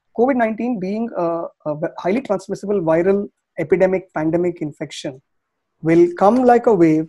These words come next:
and it will go. We need to look at this with a sense of proportion.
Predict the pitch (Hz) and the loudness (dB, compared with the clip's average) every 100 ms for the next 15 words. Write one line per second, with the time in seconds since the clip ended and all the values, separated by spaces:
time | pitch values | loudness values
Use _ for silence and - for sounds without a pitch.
0 | - 170 175 175 190 160 151 - _ _ | -4 0 0 0 -4 -4 -8 -12 _ _
1 | _ _ _ 330 262 247 302 302 269 247 | _ _ _ -6 0 2 0 0 0 2
2 | 226 - _ _ _ _ _ 196 262 370 | 0 -4 _ _ _ _ _ -4 -2 0
3 | 320 330 294 - 226 262 - 175 180 175 | 0 0 0 -2 -2 -4 -4 -6 -6 -8
4 | - 139 | -10 -14